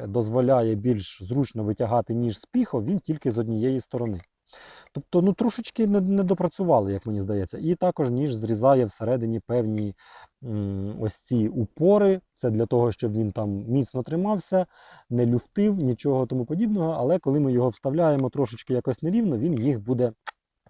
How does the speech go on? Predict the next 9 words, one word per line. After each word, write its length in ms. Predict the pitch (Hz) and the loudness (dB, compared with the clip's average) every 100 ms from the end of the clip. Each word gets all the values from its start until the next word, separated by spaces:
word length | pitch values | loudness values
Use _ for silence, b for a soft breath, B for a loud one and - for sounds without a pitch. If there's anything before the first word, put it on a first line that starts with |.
| - - | -20 -12
зрізати. 540 | 120 110 131 123 92 - B B B B - | -4 0 2 0 -2 -10 B B B B -2
То 280 | 175 185 165 | 2 4 2
ось 200 | 139 - | 0 2
цей 240 | 170 170 | 2 2
упор, 420 | 170 - 269 262 208 | 2 0 -2 -2 -4
е, 460 | 127 113 113 107 101 | -2 0 2 0 -2
якщо 380 | 104 117 - 160 | -2 -6 -2 0
ніж 240 | 143 135 | 2 0
під 220 | - 139 | -2 -6